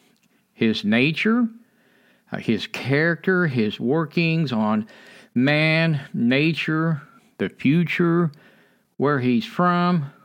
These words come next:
where He's going, what He's doing here, again, Second Peter one three. I mean, here's the apostle. He,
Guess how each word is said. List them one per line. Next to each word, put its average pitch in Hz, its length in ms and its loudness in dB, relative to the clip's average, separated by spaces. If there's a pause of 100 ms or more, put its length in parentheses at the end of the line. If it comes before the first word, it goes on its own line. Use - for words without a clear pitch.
(280)
where 110 200 -2
He's 101 280 -2
going, 156 640 0
what 113 160 2
He's 107 220 -2
doing 165 460 0
here, 156 520 -2 (880)
again, 160 400 2
Second 196 440 0
Peter 165 280 0
one 143 260 2
three. 107 500 -2
I 135 80 -2
mean, 123 140 0
here's 170 280 0
the 208 80 2
apostle. 123 560 0
He, 185 480 0